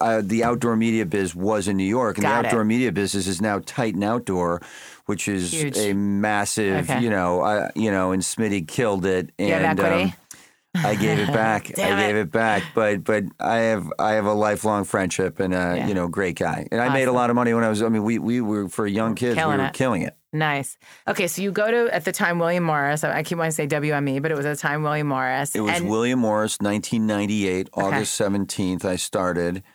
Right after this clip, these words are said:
Speaker 1: Twenty-nine years old, literally pushing the mail cart. I had a fascination, you know, that I was, um,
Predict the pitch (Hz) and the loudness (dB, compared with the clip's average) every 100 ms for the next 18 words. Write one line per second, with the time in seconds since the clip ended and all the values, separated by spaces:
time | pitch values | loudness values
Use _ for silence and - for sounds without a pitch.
0 | _ _ _ _ _ _ - - 113 113 | _ _ _ _ _ _ -8 -4 0 2
1 | 110 107 107 104 101 92 92 92 104 101 | 2 2 0 0 0 2 0 -2 -2 0
2 | 104 104 107 104 104 - 107 - 101 98 | 0 0 0 -2 -4 -4 -4 -2 -2 -2
3 | 95 90 90 - 90 87 - 95 90 - | 0 -2 -2 -2 -2 -2 -2 -2 -4 -4
4 | - 98 95 - 95 92 - 95 92 92 | -2 -2 -2 -2 -2 -2 -2 -2 -2 -2
5 | 87 85 87 82 90 90 87 87 - - | -2 -2 -2 -2 -2 -2 -2 -4 -4 -4
6 | 92 85 85 | -2 -2 -2